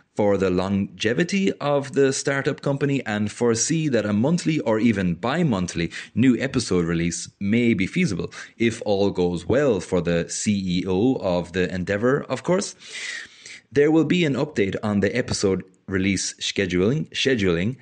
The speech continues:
uh, whenever we have one to give. Uh, seeing as it is so early in the venture, it may take some more time to work things out.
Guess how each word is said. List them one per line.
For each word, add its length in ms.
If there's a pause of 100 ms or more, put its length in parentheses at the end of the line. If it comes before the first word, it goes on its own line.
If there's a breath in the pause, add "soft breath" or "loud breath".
(140)
uh, 280
whenever 360
we 200
have 240
one 160
to 80
give. 260 (360 loud breath)
Uh, 320
seeing 460
as 120
it 100
is 160
so 240
early 280
in 80
the 80
venture, 280
it 200
may 160
take 260
some 160
more 160
time 380
to 100
work 240
things 240
out. 180